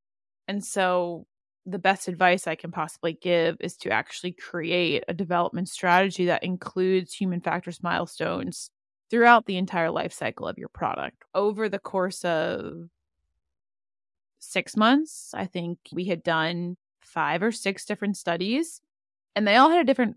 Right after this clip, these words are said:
purpose. We had one human factor study in the middle of covid where it was all virtual and it was a cognitive walkthrough. So not,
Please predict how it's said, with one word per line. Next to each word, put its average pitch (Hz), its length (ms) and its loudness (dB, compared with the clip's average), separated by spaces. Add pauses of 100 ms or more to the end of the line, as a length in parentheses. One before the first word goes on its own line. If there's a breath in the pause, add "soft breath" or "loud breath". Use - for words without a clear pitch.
purpose. - 920 -4 (160)
We 233 80 0
had 196 140 4
one 196 300 4
human 190 260 0
factor 196 380 0
study 170 280 -4
in 175 60 -4
the 185 60 -2
middle 185 220 2
of 165 120 -6
covid 202 440 2
where 170 360 2
it 185 60 -2
was - 160 -6
all 175 160 2
virtual 175 640 2
and 185 140 -4
it 170 40 -4
was 165 120 -8
a 175 60 -12 (340)
cognitive 208 500 2
walkthrough. 175 720 0
So - 140 -8
not, 233 400 2